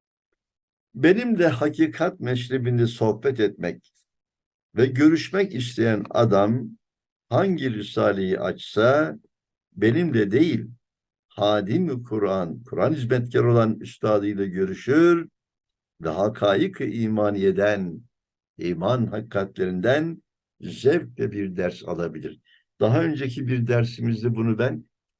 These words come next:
böyle hatırlatmıştım. Şimdi hepimiz hayıflanıyoruz ya, keşke yaşımız müsait olsaydı da Bediüzzaman vefat etmeden onu Isparta'da veya Emirdağ'ında keşke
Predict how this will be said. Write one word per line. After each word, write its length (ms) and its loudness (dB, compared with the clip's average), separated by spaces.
böyle 220 2
hatırlatmıştım. 1080 -4
Şimdi 240 0
hepimiz 480 -2
hayıflanıyoruz 680 0
ya, 180 2
keşke 380 -4
yaşımız 500 -2
müsait 480 -2
olsaydı 580 -2
da 240 -2
Bediüzzaman 720 2
vefat 420 -2
etmeden 640 -2
onu 220 0
Isparta'da 720 -2
veya 240 2
Emirdağ'ında 680 -4
keşke 680 -2